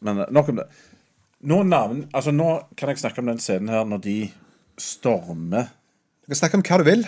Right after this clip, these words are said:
Speaker 1: Ja, når de skal storme, eh, ja.
Speaker 2: De springer mot alle geværene.
Speaker 1: Ja, de springer mot alle geværene.
Speaker 2: Mm.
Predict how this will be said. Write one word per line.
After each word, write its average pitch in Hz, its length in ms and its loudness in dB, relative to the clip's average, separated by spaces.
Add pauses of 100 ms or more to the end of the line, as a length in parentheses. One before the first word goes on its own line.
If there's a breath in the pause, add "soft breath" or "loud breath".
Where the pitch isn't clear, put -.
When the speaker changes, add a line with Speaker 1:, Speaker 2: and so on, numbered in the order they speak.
Speaker 1:
Ja, 98 160 -4 (340 soft breath)
når 123 140 -4
de 156 80 -2
skal 151 160 -6
storme, 104 720 0 (1200)
eh, 50 800 -16 (160)
ja. 107 140 -8 (520)
Speaker 2:
De 117 60 2
springer 143 400 4
mot 131 160 2
alle 107 200 6
geværene. 127 480 6
Speaker 1:
Ja, 110 100 -2
de 117 100 -6
springer 156 240 2
mot 131 120 2
alle 101 120 0
geværene. 98 320 -2 (160 soft breath)
Speaker 2:
Mm. 104 320 -6